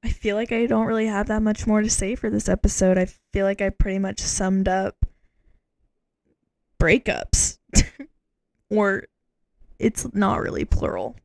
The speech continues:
just breakup. Okay, bye guys. Thank you so much for listening.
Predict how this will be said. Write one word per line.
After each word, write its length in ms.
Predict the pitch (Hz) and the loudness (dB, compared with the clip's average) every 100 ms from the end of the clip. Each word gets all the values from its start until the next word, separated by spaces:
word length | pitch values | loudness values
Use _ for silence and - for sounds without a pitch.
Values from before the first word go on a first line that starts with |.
| _ - | _ -10
just 240 | 247 - _ - | -8 -8 _ -8
breakup. 540 | 113 - 62 50 - - _ _ _ _ _ _ _ _ _ _ _ _ _ 302 | -8 -6 -10 0 0 0 _ _ _ _ _ _ _ _ _ _ _ _ _ 0
Okay, 400 | 302 262 233 240 | 4 6 6 4
bye 320 | - 247 262 | 0 -4 0
guys. 380 | 240 233 233 - | 2 4 2 0
Thank 200 | 220 233 | -2 -2
you 120 | 240 | -4
so 160 | 220 | 0
much 200 | 214 214 | 0 0
for 200 | - 240 | -2 -4
listening. 880 | 226 208 - 202 196 196 196 196 - | 0 0 0 2 2 4 2 2 -2